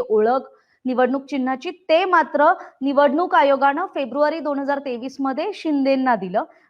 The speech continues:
अ, विधानसभा अध्यक्षांचा निकाल सुद्धा कुठेतरी शिंदेच्या बाजूनच होता आणि या सगळ्या घटनाक्रमावर खरं तर आक्षेप घेत ठाकरेंनी सुप्रीम कोर्टाची पायरी चढली. ठाकरेंनी सुप्रीम कोर्टात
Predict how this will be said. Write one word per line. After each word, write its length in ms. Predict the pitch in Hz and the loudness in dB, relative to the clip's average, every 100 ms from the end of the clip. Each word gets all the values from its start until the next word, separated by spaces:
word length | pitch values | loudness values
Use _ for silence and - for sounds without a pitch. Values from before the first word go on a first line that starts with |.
| _ | _
अ, 100 | - 233 233 247 233 | 0 4 4 2 -4
विधानसभा 560 | 247 240 311 302 302 | -2 0 0 0 0
अध्यक्षांचा 640 | 311 214 285 - 294 285 294 | 0 -2 -8 -6 -6 -4 -4
निकाल 340 | 269 277 277 | -2 -2 -2
सुद्धा 340 | 262 277 254 | -4 -4 -4
कुठेतरी 680 | 302 285 269 277 269 294 294 240 | -4 -6 -6 -6 -6 -8 -8 -8
शिंदेच्या 580 | 233 262 240 254 262 294 | -8 -6 -6 -4 -2 0
बाजूनच 440 | 269 233 247 247 - | 2 0 -2 -6 -6
होता 300 | 202 185 240 - _ _ | -10 -4 -4 -4 _ _
आणि 180 | 269 302 | -4 2
या 180 | 294 330 - - | 4 4 2 0
सगळ्या 380 | 285 262 302 | 2 2 2
घटनाक्रमावर 840 | 349 277 277 269 269 269 247 254 311 | 2 -2 -2 -2 -2 -2 -2 -2 -4
खरं 220 | 294 262 | -4 -4
तर 140 | 262 | -2
आक्षेप 400 | 277 233 - 269 240 | -2 -4 -6 -6 -4
घेत 120 | 277 370 _ _ _ | -4 -6 _ _ _
ठाकरेंनी 600 | 285 254 254 285 294 349 | 2 2 4 0 0 -4
सुप्रीम 420 | 359 285 233 311 311 | -8 -10 -6 -6 0
कोर्टाची 420 | 285 285 285 294 | 0 0 -2 -4
पायरी 380 | 294 247 233 240 | 0 0 -2 -4
चढली. 340 | 240 220 330 | -6 -6 -6
ठाकरेंनी 500 | 320 254 254 254 277 | -4 -4 -2 -4 -4
सुप्रीम 400 | 277 - 254 262 | -8 -8 -8 -2
कोर्टात 320 | 254 247 269 | -2 0 0